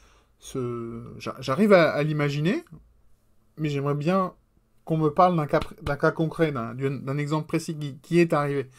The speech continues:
et pas juste une expérience de pensée, comme nous les rôlistes, on adore explorer. Donc voilà. Comment je gère un pers-, un joueur qui cherche à optimiser leur personnage ?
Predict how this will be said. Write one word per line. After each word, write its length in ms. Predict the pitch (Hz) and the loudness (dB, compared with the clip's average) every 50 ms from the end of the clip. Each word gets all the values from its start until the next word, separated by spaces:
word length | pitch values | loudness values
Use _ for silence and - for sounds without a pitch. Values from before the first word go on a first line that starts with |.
| - - - - - _ - | -20 -20 -20 -20 -20 _ -16
et 80 | 143 | -8
pas 180 | 127 - 165 170 | 2 4 6 6
juste 240 | 160 165 165 - - | 6 4 0 -2 -4
une 60 | 156 | -4
expérience 420 | 151 - - - 156 151 156 147 | -4 -4 -4 -4 -2 -2 -2 0
de 80 | 147 151 | -2 -2
pensée, 540 | 139 - 147 139 131 - - 165 175 175 - - - - - - - - - _ _ _ | -2 -2 -6 -8 -6 -2 0 0 0 0 -2 -8 -16 -18 -18 -20 -20 -20 -20 _ _ _
comme 200 | _ - 151 147 | _ -6 -4 -2
nous 120 | 151 160 165 | 0 0 -2
les 120 | 156 151 | -2 -2
rôlistes, 360 | 139 127 127 143 160 160 - | -4 -4 -2 -2 -2 -2 -4
on 140 | - 143 127 | -4 -4 -2
adore 260 | 123 123 139 143 143 | -2 0 0 0 0
explorer. 460 | 139 135 - - - 147 135 131 123 127 - _ _ _ _ _ _ _ _ _ _ _ _ _ - _ _ _ _ _ _ _ _ _ _ _ _ _ _ _ _ _ _ _ _ _ _ _ _ _ _ - | 0 -2 -6 -6 -4 -2 -2 -2 -4 -8 -14 _ _ _ _ _ _ _ _ _ _ _ _ _ -20 _ _ _ _ _ _ _ _ _ _ _ _ _ _ _ _ _ _ _ _ _ _ _ _ _ _ 0
Donc 140 | 190 202 208 | 2 6 8
voilà. 320 | 208 214 208 175 135 - - _ _ _ _ _ _ _ _ _ _ _ _ _ _ _ _ _ - _ _ _ _ _ _ _ _ _ _ _ _ _ _ _ - - - | 10 10 10 8 6 2 -4 _ _ _ _ _ _ _ _ _ _ _ _ _ _ _ _ _ -20 _ _ _ _ _ _ _ _ _ _ _ _ _ _ _ -20 -6 0
Comment 240 | - 196 208 226 226 | 2 4 4 6 6
je 100 | 202 208 | 4 4
gère 280 | 175 196 208 208 190 | 6 6 6 6 6
un 100 | 170 160 | 6 4
pers-, 340 | 160 165 165 160 - 156 - 190 | 2 0 -4 -4 -6 -6 -2 0
un 260 | 170 165 170 165 165 | 2 4 4 4 4
joueur 240 | 151 185 196 196 202 | 4 4 4 4 2
qui 100 | - 165 | -2 -6
cherche 240 | - 180 165 - | -4 -4 -2 -2
à 40 | 175 | -4
optimiser 340 | 165 165 - 160 156 147 156 | -4 -2 -4 -4 -2 -2 -2
leur 140 | 156 147 - | -2 -2 -2
personnage ? 600 | - 151 - - 156 147 160 190 226 220 160 123 | -4 -4 -4 -4 -4 -2 -2 -2 -2 -2 -4 -6